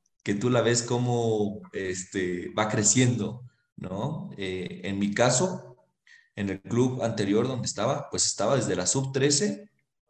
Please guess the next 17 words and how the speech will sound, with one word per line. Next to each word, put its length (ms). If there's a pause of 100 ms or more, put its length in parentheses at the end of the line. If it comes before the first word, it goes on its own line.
(160)
hasta 240
el 100
primer 260
equipo, 420 (400)
¿no? 320
Era, 160
era 160
muchísimo 580
trabajo, 680 (600)
pero 280
era 460
algo 280
maravilloso 720
porque 600 (920)
de 160
verdad 560
cada 480